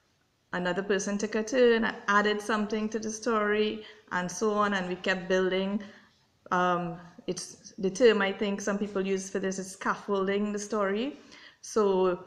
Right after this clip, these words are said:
you start off with a basic concept or idea, and then each person takes a turn, make it, makes it like a little fun game. And I think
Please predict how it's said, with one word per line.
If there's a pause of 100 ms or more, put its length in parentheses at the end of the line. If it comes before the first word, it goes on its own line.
you
start
off
with
a
basic
concept
or
idea, (460)
and
then
each
person
takes
a
turn,
make
it,
makes
it
like
a
little
fun
game. (300)
And
I
think